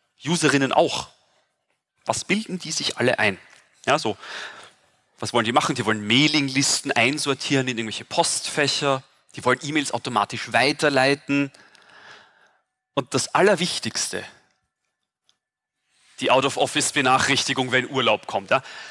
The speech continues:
Damit kriegt ihr Support-Calls, sechs Uhr in der Früh, da führt kein Weg dran vorbei. Das muss funktionieren. Ja. Und so, wenn ihr ein Mailsystem administriert, auch praktisch, man kann dann auch automatisch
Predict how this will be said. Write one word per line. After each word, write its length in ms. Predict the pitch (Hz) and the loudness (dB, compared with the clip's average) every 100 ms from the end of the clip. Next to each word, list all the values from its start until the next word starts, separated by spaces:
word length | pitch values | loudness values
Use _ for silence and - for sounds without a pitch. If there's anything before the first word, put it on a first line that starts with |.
| - - - _ _ | -18 -20 -20 _ _
Damit 400 | 156 202 226 - | 2 4 2 0
kriegt 240 | 208 202 | -2 0
ihr 80 | 180 | 0
Support-Calls, 840 | 180 - 160 160 - 151 151 - - _ _ | 0 2 0 2 0 2 2 -2 -8 _ _
sechs 380 | - 180 - 185 | 0 0 2 0
Uhr 100 | 175 | 0
in 200 | 175 175 | 0 -2
der 100 | 170 | -2
Früh, 400 | - 143 151 139 _ _ - - | -2 -2 -2 -4 _ _ -20 -2
da 100 | 131 | 0
führt 240 | 123 135 - | 2 -2 0
kein 240 | 123 117 | 0 0
Weg 140 | 113 | -4
dran 160 | - 113 | -2 -2
vorbei. 280 | - 107 104 - | -2 -2 -2 2
Das 440 | 156 - - - | 2 4 -2 -4
muss 320 | 135 139 - | -2 -2 -2
funktionieren. 640 | - 131 117 - 110 98 - | -4 -6 -6 -4 -4 -4 0
Ja. 160 | 156 240 - - - - - - - - | 0 0 -6 -16 -16 -14 -12 -14 -12 0
Und 180 | 160 156 | 0 2
so, 240 | 151 139 | 0 2
wenn 120 | 139 | 2
ihr 60 | 147 | 2
ein 100 | 131 | 0
Mailsystem 460 | 135 131 139 135 | 0 -2 -4 0
administriert, 540 | 131 131 120 - 165 - | -2 0 -4 -2 -2 0
auch 160 | 135 | -2
praktisch, 360 | - 135 139 127 | 2 0 0 -2
man 160 | 127 113 | -2 0
kann 200 | 120 120 | 0 0
dann 100 | 123 | -2
auch 120 | - | 0
automatisch 840 | 127 - 107 117 - 143 - - | -2 0 2 2 2 -4 -4 -4